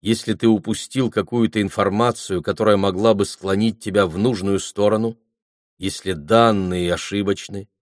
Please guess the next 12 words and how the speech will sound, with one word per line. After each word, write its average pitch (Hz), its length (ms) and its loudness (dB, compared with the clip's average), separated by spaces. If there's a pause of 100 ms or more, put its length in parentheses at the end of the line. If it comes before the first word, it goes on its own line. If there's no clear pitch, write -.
(440)
А 107 100 0
если 147 340 4
рассуждения 110 920 2
неверны? 110 760 2 (800)
За 107 240 0
всеми 131 420 2
этими 113 460 2
исследованиями, 87 1040 0
статьями, 101 800 -2 (420)
дебатами 107 580 2
с - 120 -8
экспертами, 98 840 0